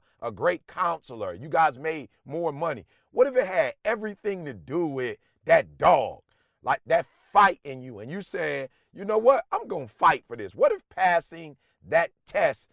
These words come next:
that you didn't pass the first two or three times, what if it had nothing to do with,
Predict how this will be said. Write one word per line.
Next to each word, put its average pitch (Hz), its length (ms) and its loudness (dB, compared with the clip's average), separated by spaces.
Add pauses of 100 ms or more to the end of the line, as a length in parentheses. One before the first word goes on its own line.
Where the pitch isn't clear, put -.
(320)
that 160 200 -6
you 202 60 -10
didn't 180 260 2
pass 170 380 2
the 139 100 -12
first 170 380 -4
two 233 120 -10
or 190 100 -4
three 175 240 -12
times, 120 580 -4 (320)
what - 140 -2
if 427 100 2
it 240 100 4
had 180 280 0
nothing 247 320 -6
to 233 60 -10
do 190 180 -8
with, 156 380 -2